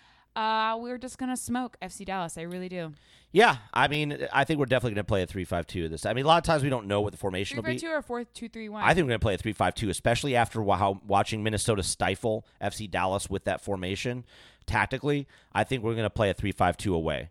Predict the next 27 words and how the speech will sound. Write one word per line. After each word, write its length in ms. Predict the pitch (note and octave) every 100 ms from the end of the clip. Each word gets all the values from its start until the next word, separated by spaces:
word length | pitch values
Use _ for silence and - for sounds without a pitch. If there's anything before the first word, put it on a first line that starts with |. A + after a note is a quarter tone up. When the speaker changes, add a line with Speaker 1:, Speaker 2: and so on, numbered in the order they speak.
| _ -
Speaker 2:
Yeah. 240 | E2 A#1+ - _ _ _ _ B3
Speaker 1:
Okay, 460 | C4+ B3+ F#3+ G#3+ A#3 -
Speaker 2:
Yeah. 160 | F#3 G#3+
Speaker 1:
but 220 | G3+ - _ _ _ G3+
we 160 | A3 A#3
played 300 | - A#3 A3
a 60 |
four 180 | - G#3
two 160 | - G3
three 240 | - F3+
one 540 | E3 F3+ F3 D#3+ D#3+ D#3 F3+ _ _ _ _ _ -
going 200 | F#3 F3
against 200 | E3 -
Orlando. 460 | D3 F3+ E3 C3+ C#3 _ _ _ _ _ _ _ _ _ _
Speaker 2:
Did 160 | F#2+ A2
we? 160 | F3 B3 -
Speaker 1:
Yeah, 220 | F3 F#3+
we 80 | E3
did. 220 | E3 - _ _
Speaker 2:
Yeah, 160 | D3 A#2
we 80 | D#2
were 80 | G#2
at 100 | G2
home. 220 | B2+ A2 - _ _ _ _ _ _ _ -
Yeah. 180 | C3+ D#2+ _ _ _
Speaker 1:
Okay, 280 | F#3 F3+ E3
so 380 | - F3 E3